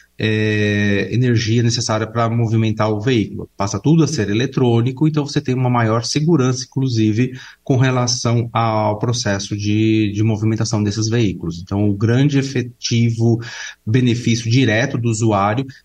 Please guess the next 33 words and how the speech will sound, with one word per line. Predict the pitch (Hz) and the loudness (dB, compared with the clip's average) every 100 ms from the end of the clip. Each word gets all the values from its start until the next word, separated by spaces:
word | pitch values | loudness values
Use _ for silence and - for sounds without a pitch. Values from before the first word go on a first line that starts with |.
| - | -6
vai | 110 113 | -4 -2
ser | - 117 | 0 0
justamente | 113 127 127 104 104 | 0 -2 -2 -2 -2
a | 127 | -2
questão | 131 117 120 123 | -4 -2 0 2
do | 127 | 2
barulho, | 156 131 95 85 | 2 2 0 -2
fora | - 120 | -4 -4
que | - | -2
ele | 107 | -2
é | |
muito | 95 120 120 | 0 -2 0
mais | 107 107 | -2 -2
confortável, | 117 156 156 120 113 104 | -2 -2 0 0 0 2
ele | 104 104 | 2 2
trepida | 135 123 127 170 151 107 | 0 -2 0 2 2 2
menos, | 101 101 120 127 - | 2 2 0 -2 -8
ele | 113 107 | -4 -2
depende | 107 107 113 107 - - - | -2 0 0 0 -4 -6 -2
justamente | 113 117 107 107 | 0 0 -2 -2
por | 117 | -6
conta | 117 107 107 110 | -2 -2 0 0
da | 110 110 - | 0 0 -4
ausência | - 110 117 101 120 127 127 110 | -4 0 2 2 2 0 0 0
dessas | 110 113 98 - - - | 0 0 -2 -4 -12 -6
microexplosões | 123 151 151 165 165 - 139 117 117 117 | 2 2 2 0 -2 -2 -2 2 0 0
que | 139 | -4
ocorrem | 139 110 104 107 | 0 0 2 2
em | 107 101 101 | 0 -2 -4
todo | - 120 | -2 0
e | 113 | 0
qualquer | 123 120 | 0 0
motor | 117 120 120 104 101 | 0 0 0 0 0